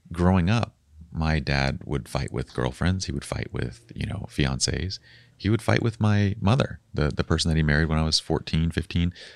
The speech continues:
They had a very tumultuous first, you know, few years of their marriage. And now they've kind of figured things out and they got to a place where they could, they could function, be healthy. Um,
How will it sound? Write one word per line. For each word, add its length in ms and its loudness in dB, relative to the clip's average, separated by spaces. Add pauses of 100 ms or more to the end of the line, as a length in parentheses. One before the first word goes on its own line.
(200)
They 80 2
had 140 2
a 60 2
very 500 2
tumultuous 760 0 (440)
first, 480 0
you 120 -2
know, 100 -2
few 180 -2
years 220 0
of 80 -2
their 80 -4
marriage. 380 -2
And 100 0
now 140 2
they've 220 -2 (280)
kind 160 2
of 60 0
figured 280 0
things 200 -2
out 280 0
and 100 -4
they 80 -6
got 180 -4
to 80 -6
a 40 -4
place 320 -2
where 80 -2
they 120 -2
could, 200 -6 (520)
they 100 -6
could 120 -8
function, 420 0
be 120 -6
healthy. 420 -2 (800)
Um, 460 -8